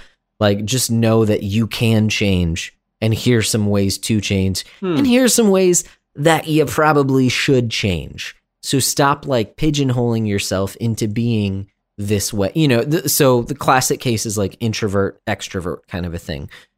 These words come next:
Speaker 1: Yes, we have a tendency to be one or the other on a spectrum, but you can change that. Like, it doesn't, you don't have to be pigeonholed to, like,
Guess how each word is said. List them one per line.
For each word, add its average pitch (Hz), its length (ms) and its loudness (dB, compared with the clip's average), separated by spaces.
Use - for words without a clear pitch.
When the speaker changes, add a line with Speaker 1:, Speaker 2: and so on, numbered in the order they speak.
Speaker 1:
Yes, 127 580 0
we 117 180 0
have 113 200 2
a 110 40 -2
tendency 110 640 -2
to 101 80 -2
be 101 200 -2
one 101 340 0
or 98 140 0
the 95 160 -2
other 92 280 0
on 92 160 -2
a 85 60 -4
spectrum, 85 640 -8
but 131 180 -2
you 170 100 0
can 165 200 0
change 151 420 0
that. 87 300 -4
Like, 101 260 -4
it 113 140 -4
doesn't, 127 360 0
you 139 100 0
don't 143 140 2
have 131 240 0
to 131 100 -2
be 113 260 0
pigeonholed 104 580 -2
to, 104 100 -2
like, 92 400 -4